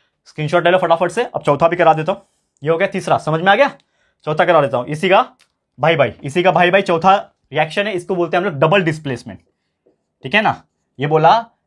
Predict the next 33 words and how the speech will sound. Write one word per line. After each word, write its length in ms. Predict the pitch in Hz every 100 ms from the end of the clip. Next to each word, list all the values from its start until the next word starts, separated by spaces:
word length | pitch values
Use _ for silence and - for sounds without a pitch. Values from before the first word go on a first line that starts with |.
| _ _ -
एक 220 | 247 226
बार 200 | 214 214
डिस्प्लेस 400 | 190 - 208 208
करके 200 | 202 202
मुझे 180 | 190 185
मजा 220 | 160 165
नहीं 120 | 160
आया, 160 | 120 113
वो 100 | 139
बोलेगा 240 | 160 170
मुझे 240 | 175 175 160
एक 120 | 165
और 120 | 185
बार 140 | 175
डिस्प्लेस 400 | 151 151 - 156
करना 200 | 156 131
है, 60 | 147
तो 80 | 160
ये 120 | 156
बोलेगा 280 | 147 143 170
ठीक 200 | 165 175
है 60 | 151
भाई 160 | 147
तू 100 | 156
ले 160 | 151 143
ले, 180 | 190 285 - _ _
डबल 380 | 127 147 165 175
डिस्प्लेसमेंट 560 | 151 - 156 147 151
कर 160 | 127 113
ले। 180 | 104 - _ _ -
<clears throat> 0 |
क्या 1400 | - - 175 156 - _ _ _ _ _ _ _ _ 123
बोलेगा, 300 | 131 147 190